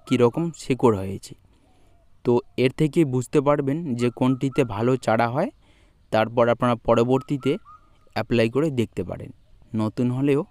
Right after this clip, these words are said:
আজকের এই টিপসগুলো ফলো করে চারা করতে পারবেন। দেখুন, সবার প্রথমে দেখে নেব জলের। মাত্র চোদ্দ দিনে দেখুন এরকম হয়েছে।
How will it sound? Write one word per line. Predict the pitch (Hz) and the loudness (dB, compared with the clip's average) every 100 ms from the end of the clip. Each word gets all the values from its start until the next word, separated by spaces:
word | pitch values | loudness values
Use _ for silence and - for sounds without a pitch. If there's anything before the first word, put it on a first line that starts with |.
| - _ - - _ - | -14 _ -20 -20 _ -10
আজকের | - 110 - 120 | -8 -6 -2 0
এই | 120 - | 0 0
টিপসগুলো | 120 120 127 117 | -4 -2 -2 0
ফলো | - 113 113 | 0 0 0
করে | 113 135 147 | 0 -2 -2
চারা | 107 120 - | -2 -4 0
করতে | 139 - 113 | 0 2 0
পারবেন। | 98 95 98 120 - _ _ _ - - _ 120 | 0 -4 -10 -14 -20 _ _ _ -20 -20 _ 0
দেখুন, | 131 139 185 170 | 2 4 2 0
সবার | - 120 131 - | 0 2 0 -2
প্রথমে | 117 131 135 | -2 0 -2
দেখে | 127 113 139 | 0 -2 0
নেব | 147 135 175 - 113 104 | -2 -2 -4 -6 -8 -4
জলের। | - 104 98 - _ _ - 1077 1077 1077 1077 1077 1077 1077 1077 1077 _ _ _ _ _ _ _ _ _ _ _ _ _ _ _ _ _ _ - | -2 -2 -2 -8 _ _ -20 _ -20 -20 _ -20 -20 _ -20 _ _ _ _ _ _ _ _ _ _ _ _ _ _ _ _ _ _ _ 0
মাত্র | 117 - 147 - | 0 2 0 4
চোদ্দ | 135 131 139 | 4 4 2
দিনে | 147 147 | 4 4
দেখুন | 123 123 151 | 2 0 2
এরকম | 127 123 117 123 104 | 4 4 4 0 -2
হয়েছে। | 98 92 - | -4 -6 -12